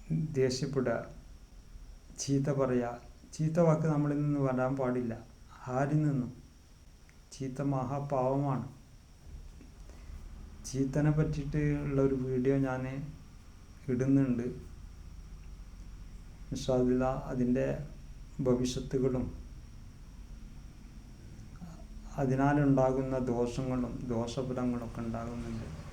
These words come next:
അതൊക്കെ ഞാൻ വിവരിച്ചുകൊണ്ട് ഒരു വീഡിയോ ഇടുന്നുണ്ട്, ചെയ്യാം.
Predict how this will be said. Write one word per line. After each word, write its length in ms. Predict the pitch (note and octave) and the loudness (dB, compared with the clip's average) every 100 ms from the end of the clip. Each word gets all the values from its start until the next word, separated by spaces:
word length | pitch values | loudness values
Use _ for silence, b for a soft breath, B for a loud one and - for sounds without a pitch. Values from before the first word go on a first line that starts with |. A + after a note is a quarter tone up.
| - - - - | -10 -10 -8 -4
അതൊക്കെ 320 | B2+ C3+ D3 C#3 | 0 2 4 4
ഞാൻ 160 | C#3 C#3 D#3 D#3+ | 4 4 2 2
വിവരിച്ചുകൊണ്ട് 640 | C#3 B2+ B2+ B2 C3+ C3+ C#3 | 2 2 0 -2 0 2 2
ഒരു 100 | B2+ B2+ | 2 4
വീഡിയോ 220 | B2 B2+ B2+ | 4 4 2
ഇടുന്നുണ്ട്, 360 | A#2+ B2 A#2+ A2+ | 0 0 -2 -2
ചെയ്യാം. 300 | A#2 A2+ A2+ | -2 0 -2